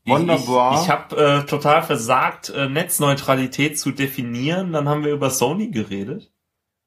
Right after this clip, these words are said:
Speaker 2: Ah,
Speaker 1: Ach
Speaker 2: wir
Speaker 1: so.
Speaker 2: wollten ein, ein, ein, ein, ein Produz-, äh, ein Hersteller der Woche oder des Monats
Speaker 1: Ach,
Speaker 2: immer machen.
Speaker 1: Mist.
Speaker 2: Stimmt.
Speaker 1: Mist, das wollten wir ja tun.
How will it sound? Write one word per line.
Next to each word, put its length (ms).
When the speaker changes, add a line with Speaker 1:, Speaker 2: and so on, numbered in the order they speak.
Speaker 2:
Ah, 260
Speaker 1:
Ach 40
Speaker 2:
wir 80
Speaker 1:
so. 60
Speaker 2:
wollten 260
ein, 320
ein, 300
ein, 320
ein, 420
ein 240
Produz-, 440
äh, 60
ein 440
Hersteller 560
der 180
Woche 440
oder 160
des 140
Monats 360
Speaker 1:
Ach, 60
Speaker 2:
immer 140
machen. 180
Speaker 1:
Mist. 360
Speaker 2:
Stimmt. 440
Speaker 1:
Mist, 520
das 160
wollten 300
wir 80
ja 160
tun. 600